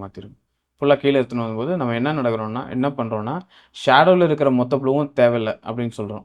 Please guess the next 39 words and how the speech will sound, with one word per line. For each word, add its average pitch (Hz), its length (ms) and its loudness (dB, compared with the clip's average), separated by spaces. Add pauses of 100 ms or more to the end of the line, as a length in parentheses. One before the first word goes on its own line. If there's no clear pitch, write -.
அப்போ 120 180 -6
அதுல 117 220 0
வந்து 127 160 -2 (140)
என்ன 123 140 0 (120)
வேல்யூ 117 280 0
மீதி 120 200 -2
இருக்குன்னு 113 260 -8
பார்த்தீங்கன்னா, 104 340 -6 (800)
ஆ, - 20 -8 (840)
கிரீன் 127 300 2
தான் 113 100 0
இருக்கு. - 180 -12 (180)
ஏன்னு 160 160 0
பார்த்தீங்கன்னா, 120 360 -4 (1160)
ரெட் 180 280 2 (100)
வந்து 143 220 2 (220)
கிரீனோட 160 320 2 (120)
வந்து 139 160 0
நம்ம 123 220 0
கம்மியா 127 340 2
வந்து 120 160 -2 (340)
இது 123 160 -8
பண்ணிருக்கோம். 107 380 -6
அதாவது 127 240 0
வந்து 131 160 -2
நம்மளுக்கு 120 320 -2
ரெட் 139 320 -2
வேணாம் 117 340 0 (120)
ஷேடோல, 110 360 0 (600)
நம்மளுக்கு 117 320 -4
நிறைய 127 160 0 (100)
கிரீன் 120 240 0
தான் 117 100 -2
வேணுன்றதுனால 110 420 -6 (140)
கிரீனை 170 380 0
வந்து 151 180 0 (580)
நியூட்ரலா 131 360 2
வச்சிருக்கோம். 123 440 -6
But 123 120 0